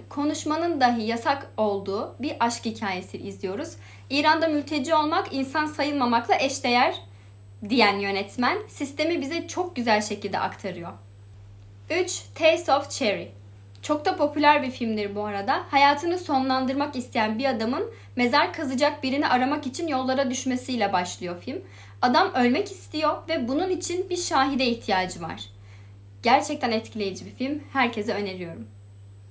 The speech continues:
Ya bu listedekilerin hepsini öneriyorum aslında. Çok saçma.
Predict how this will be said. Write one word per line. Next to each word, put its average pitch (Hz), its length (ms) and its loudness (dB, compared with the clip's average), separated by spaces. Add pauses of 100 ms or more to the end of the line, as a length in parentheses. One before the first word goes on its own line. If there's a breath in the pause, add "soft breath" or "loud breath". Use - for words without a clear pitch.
(120)
Ya 220 120 -8
bu 240 100 -2
listedekilerin 233 520 -6
hepsini 240 240 -10
öneriyorum 180 440 -10
aslında. - 200 -16
Çok - 160 -18
saçma. - 380 -18